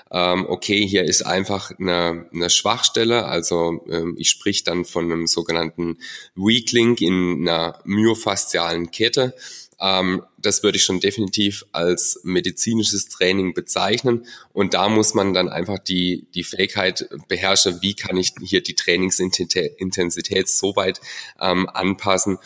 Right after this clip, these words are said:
um eben genau hier, man spricht dann von diesen Corrective Exercises, diesen Weak Link zu korrigieren, um eben diese myofasziale Kette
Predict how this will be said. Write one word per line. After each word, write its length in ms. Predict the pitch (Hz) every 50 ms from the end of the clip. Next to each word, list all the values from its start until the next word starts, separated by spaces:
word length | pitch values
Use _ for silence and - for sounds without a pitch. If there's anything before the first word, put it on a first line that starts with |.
| - - - _ _
um 180 | - 107 104
eben 360 | 90 90 98 98 104 98 95 -
genau 440 | - 98 92 90 85 90 98 101
hier, 460 | 95 92 101 107 104 98 95 98 98 - - - - - _ _ _ - - - -
man 220 | - - - -
spricht 280 | - - - 101 - -
dann 100 | 101 92
von 260 | - 98 92 90 87
diesen 240 | 87 90 87 95 85
Corrective 520 | - 98 92 90 95 - - 95 - -
Exercises, 760 | - - - - - - - - 101 92 92 92 98 90 -
diesen 340 | - - 87 85 101 95 87
Weak 200 | 87 87 82 -
Link 200 | - 90 87 -
zu 140 | - - 85
korrigieren, 680 | - - - 85 82 85 80 - - 80 80 82 82 - - - - - - - _
um 180 | - 107 113
eben 280 | 110 98 101 98 104 95
diese 260 | 101 101 90 - 101
myofasziale 840 | 101 101 104 104 101 - - 98 90 - - - 92 87 85 90 92
Kette 440 | - - 104 104 95 113 101 101